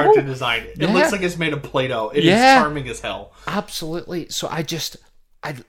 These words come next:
Speaker 2: I just think it's, it's really well done. And Terry Kavanagh made one of my other favourite games of all time for some strange reason, in Super
Speaker 1: Gravity Rush?
Speaker 2: Hexagon.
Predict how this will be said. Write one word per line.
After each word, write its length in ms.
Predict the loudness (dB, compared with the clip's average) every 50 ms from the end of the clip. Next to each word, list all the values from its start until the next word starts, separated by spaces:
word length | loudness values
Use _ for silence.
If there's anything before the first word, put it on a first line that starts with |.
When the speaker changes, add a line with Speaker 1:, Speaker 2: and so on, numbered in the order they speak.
| _ _ -10
Speaker 2:
I 120 | -10 -10
just 320 | -8 -8 -8 -8 -8 -6 -6
think 260 | -6 -6 -6 -6 -6
it's, 280 | -8 -8 -8 -10 -12 -12 _ _ _
it's 240 | -14 -12 -10 -10 -10 -10 -6 -4
really 200 | -4 -2 -2 0
well 180 | 0 0 -2 0
done. 200 | -2 -2 -2 -4
And 240 | -4 -4 -4 -4 -4
Terry 320 | -4 -4 -2 -2 -2 -2
Kavanagh 580 | -4 -4 -4 -4 -4 -4 -4 -6 -6 -6 -8 -10 -12 _ _ _ _ _ _ _ _ _ _ _ _ _
made 480 | -6 -4 -2 -2 -2 -4 -4 -8 -10 -14 -18 _ _ _ _ _
one 300 | -12 -2 0 2 2 2
of 160 | 2 0 0 -2
my 240 | 0 0 0 0 0 -2 -4
other 400 | -4 -2 0 0 -2 -2 -2 -4
favourite 640 | -6 -10 -10 -6 -2 -2 -2 -2 -2 -6 -6 -6 -4
games 320 | -4 -4 -4 -4 -4 -6 -6
of 100 | -6 -6
all 160 | -4 -4 -6 -6
time 360 | -8 -6 -6 -4 -4 -4 -4
for 160 | -4 -4 -4
some 220 | -4 -4 -4 -6 -6
strange 340 | -6 -6 -6 -6 -6 -8 -8
reason, 340 | -10 -10 -8 -6 -8 -8 -8 -10 -16 -20 -20 -20 -20 -20 -20 -10 -6
in 180 | -2 -2 -2 0
Super 340 | 0 0 0 0 2 2 0
Speaker 1:
Gravity 240 | 2 2 0 0 0
Rush? 100 | 0 0
Speaker 2:
Hexagon. 380 | 0 2 4 4 4 2 0